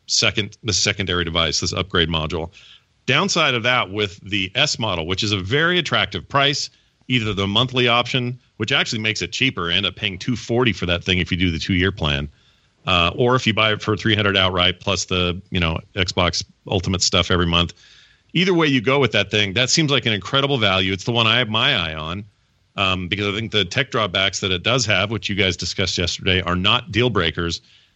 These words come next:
In fact, they're really advantageous given some people's situations with whatever T V they have or whatever their needs may be. My big hang up with that device was storage. Five hundred and twelve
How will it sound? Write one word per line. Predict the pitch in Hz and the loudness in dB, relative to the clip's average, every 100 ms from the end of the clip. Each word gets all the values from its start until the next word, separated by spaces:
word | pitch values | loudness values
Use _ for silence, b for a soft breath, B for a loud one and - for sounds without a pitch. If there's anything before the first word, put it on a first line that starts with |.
| - | -6
In | |
fact, | 87 101 95 | 0 0 2
they're | 101 95 90 - _ _ _ _ _ | 2 2 0 -2 _ _ _ _ _
really | 120 123 107 | 0 2 4
advantageous | 107 92 101 90 120 107 95 | 2 2 -2 -2 -2 -2 -2
given | - 98 90 | -2 -4 -4
some | 101 95 | -6 -6
people's | 92 95 | -8 -6
situations | - 87 92 87 95 80 | -6 -4 0 0 -2 -2
with | |
whatever | 90 87 | 2 2
T | 80 - | 0 -2
V | 87 104 | 0 2
they | 101 92 | 2 2
have | 92 87 85 | 2 2 -2
or | 85 | -4
whatever | 92 92 | -2 -2
their | 92 | -2
needs | 92 113 113 | 0 0 0
may | 90 82 | -2 -4
be. | 80 - - b b b | -4 -12 -14 b b b
My | - 117 143 | -2 0 2
big | 135 127 | 2 0
hang | 123 123 | 0 0
up | |
with | 104 | 0
that | 104 98 | 0 0
device | 90 92 90 87 | 0 0 0 0
was | 95 107 98 | 0 2 2
storage. | - 107 92 80 - - _ _ _ _ - | 0 -2 -4 -6 -12 -18 _ _ _ _ -2
Five | 120 120 | 2 2
hundred | 127 117 | 2 0
and | 110 | -2
twelve | 117 110 101 90 | 0 0 0 -6